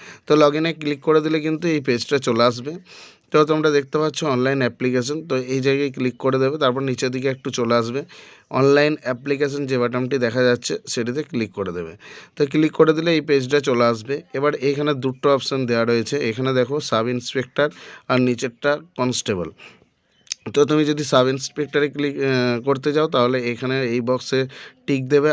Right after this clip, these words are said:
আর যদি, আহ, কনস্টেবলের জন্য করতে চাও তাহলে এই বক্সে টিক দেবে, তারপর নেক্সটে ক্লিক করে দেবে। তা আমি যেহেতু কনস্টেবল করবো এখানে বক-, টিক বক্সে টিক দিয়ে নেক্সট করে দিলাম। করে দেওয়ার পর এটা যেটা বলছে this data is fetched from your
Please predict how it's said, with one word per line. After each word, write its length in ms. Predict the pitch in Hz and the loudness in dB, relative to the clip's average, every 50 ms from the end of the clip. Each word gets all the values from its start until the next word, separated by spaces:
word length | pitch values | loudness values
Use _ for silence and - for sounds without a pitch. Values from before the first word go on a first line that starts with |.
| - - - | -2 -2 -2
আর 120 | 123 123 | -2 -2
যদি, 360 | 110 120 120 123 131 135 135 | -2 -2 -2 -2 -2 -4 -6
আহ, 500 | 127 117 120 120 117 117 113 113 110 110 - - _ _ - | -6 -6 -4 -2 -2 0 -2 -2 -4 -6 -10 -14 _ _ -2
কনস্টেবলের 540 | 123 131 131 - - 151 143 147 151 147 | -2 0 0 0 0 2 2 2 2 2
জন্য 240 | 135 156 147 151 151 | 0 0 -2 0 0
করতে 280 | 143 147 139 139 156 147 | -2 -2 -2 -2 -4 -2
চাও 200 | 156 156 160 170 | -2 -2 -2 -2
তাহলে 400 | - - 123 120 127 131 135 143 | 0 0 0 2 2 0 -2 -2
এই 220 | 131 117 123 123 | -2 -2 -2 -2
বক্সে 340 | 120 123 127 120 - - 123 | 0 -2 -2 -4 -4 -4 -4
টিক 260 | 117 131 123 120 120 | -4 -4 -6 -6 -2
দেবে, 260 | 120 139 139 151 165 180 - - - - - _ _ | 0 0 0 0 -2 -6 -10 -18 -20 -20 -20 _ _
তারপর 260 | - 131 131 131 151 147 | 2 2 4 4 2 2
নেক্সটে 480 | 147 131 127 123 - - - 160 160 | 2 0 -2 -2 -4 -6 -6 -6 -6
ক্লিক 260 | 156 156 135 127 123 | -4 -4 -2 -2 -2
করে 180 | - 123 107 101 | -2 -4 -4 -4
দেবে। 180 | 92 90 85 80 - - - - - _ - | -4 -6 -8 -8 -12 -16 -20 -20 -20 _ 2
তা 140 | 147 147 147 | 4 4 4
আমি 140 | 143 151 | 4 2
যেহেতু 260 | 147 156 160 156 156 156 | 0 0 0 -2 -2 -4
কনস্টেবল 540 | 156 147 139 139 131 - - 143 147 147 | -2 -2 -2 -2 -2 0 0 2 2 2
করবো 240 | 143 147 147 147 170 | 0 0 -2 0 0
এখানে 320 | 170 151 127 135 139 131 131 | 0 0 0 -2 -2 -2 -2
বক-, 360 | 120 123 123 123 127 - - - - | 0 0 0 -2 -2 -6 -14 -10 -6
টিক 180 | 139 127 120 | -4 -4 -2
বক্সে 280 | 123 131 123 - - 131 | -2 -4 -4 -2 -4 -4
টিক 240 | 131 131 127 120 120 | -4 -4 -4 -4 -2
দিয়ে 140 | 127 139 131 | 0 0 2
নেক্সট 300 | 127 117 113 - - - | 2 0 -2 -4 -8 -6
করে 200 | - 131 127 123 | -4 -2 0 0
দিলাম। 240 | 123 127 135 135 139 - - - - - - - - | 0 -2 -2 -4 -6 -10 -18 -20 -20 -20 -20 -18 -6
করে 180 | - 139 139 147 | -2 -2 2 4
দেওয়ার 180 | 147 156 156 | 4 4 4
পর 180 | 151 - 160 160 | 2 0 -2 -2
এটা 340 | - - 135 139 131 143 139 | 0 -2 -2 -2 0 0 2
যেটা 200 | 143 143 143 143 | 2 2 0 0
বলছে 340 | 135 139 139 135 131 160 156 | 2 0 0 0 -2 -4 -4
this 180 | 139 131 123 | -2 -4 -4
data 280 | 123 123 131 127 127 139 | 0 2 2 2 4 2
is 140 | 139 135 131 - - | 0 -2 -4 -6 -4
fetched 340 | 123 123 127 123 - - - - _ _ - - | -2 -2 -2 -2 -4 -8 -10 -12 _ _ -8 -2
from 160 | 135 131 135 135 127 120 120 | 0 0 0 0 -2 -2 0
your 120 | 123 127 | 0 0